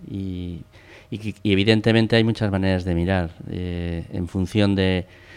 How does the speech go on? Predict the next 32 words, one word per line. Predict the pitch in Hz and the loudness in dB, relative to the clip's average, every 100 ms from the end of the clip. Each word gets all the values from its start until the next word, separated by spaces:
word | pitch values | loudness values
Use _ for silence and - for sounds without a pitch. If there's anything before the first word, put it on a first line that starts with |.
| - - - | -20 -20 -8
de | - 95 | 0 2
nuestro | 92 98 | 2 -2
estado | - 98 98 | 0 4 6
de | 101 | 6
ánimo, | 117 113 127 | 4 4 2
desde | 120 90 92 | 0 0 0
luego, | 104 104 92 - - | 0 0 -4 -10 -6
pero | 98 | -2
también | 98 101 120 | 2 6 6
en | 135 | 6
función | 123 110 120 113 | 2 0 2 2
de | 107 104 | 2 2
la, | 101 95 92 90 90 87 85 90 - - - - - _ | 2 2 2 2 0 -2 -4 -10 -20 -20 -20 -20 -20 _
de | 90 95 | 0 2
la | 92 | 2
cultura | - 92 107 101 | 2 -2 2 2
que | 98 | 2
tengamos | 95 95 117 131 113 120 - | 0 4 6 6 4 2 -4
o | 107 98 | 2 4
de | 95 | 4
las | 92 | 2
situaciones | - 101 98 92 110 - | 0 -4 -2 0 0 0
que | 101 | -4
estemos | - 101 98 | -2 0 0
viviendo | 92 98 104 98 95 92 | 0 0 0 0 -2 -2
en | 92 | -4
ese | 90 | -4
momento. | 92 90 113 113 107 | -4 -2 -2 -4 -4
Entonces | 107 - 110 | -6 -6 -2
la | 104 | 2
mirada | 101 101 113 110 | 2 4 2 2
cambia | 113 107 95 92 90 | 2 2 2 2 -2